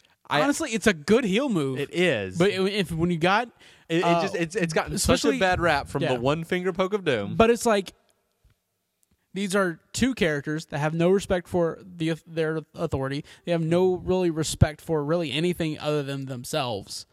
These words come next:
Speaker 1: Yeah.
Speaker 2: So you, you put 'em in a match thinking that they're going to fight against each other when they don't take anything you do or say seriously.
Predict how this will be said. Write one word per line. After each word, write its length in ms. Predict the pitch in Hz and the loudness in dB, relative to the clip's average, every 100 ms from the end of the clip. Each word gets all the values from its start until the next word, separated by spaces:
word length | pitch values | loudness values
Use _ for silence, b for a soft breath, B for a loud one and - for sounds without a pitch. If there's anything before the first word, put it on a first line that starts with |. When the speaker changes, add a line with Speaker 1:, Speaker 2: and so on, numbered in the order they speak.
| b b | b b
Speaker 1:
Yeah. 220 | 107 90 | -8 -8
Speaker 2:
So 840 | 90 - 160 143 143 143 139 143 b b b | -6 -2 0 0 -2 -2 -4 -8 b b b
you, 140 | 165 170 | 0 0
you 220 | 165 156 | 0 2
put 200 | - 202 | 2 2
'em 100 | 220 | 0
in 100 | 190 | -2
a 40 | |
match 520 | 147 147 165 196 - - | -2 0 -2 -2 -6 -2
thinking 280 | 165 156 151 | -2 0 -2
that 60 | |
they're 140 | 147 151 | -2 0
going 220 | 156 143 | -2 -2
to 60 | |
fight 360 | 135 156 151 147 - | -4 -4 -4 -6 -12
against 400 | 143 139 139 - | -10 -6 -6 -6
each 160 | 165 190 | -4 -2
other 340 | 185 214 226 b b b - | -2 -4 -6 b b b -2
when 160 | 156 | 0
they 80 | 160 | 2
don't 140 | 185 185 | 0 0
take 160 | 170 | 0
anything 300 | 170 175 180 160 | 0 0 0 -2
you 100 | 151 | 2
do 200 | 156 165 | 2 2
or 60 | 139 | 0
say 260 | 160 156 | 0 -2
seriously. 840 | 135 139 151 175 180 220 240 233 | -4 -6 -2 -2 -2 -2 -2 -6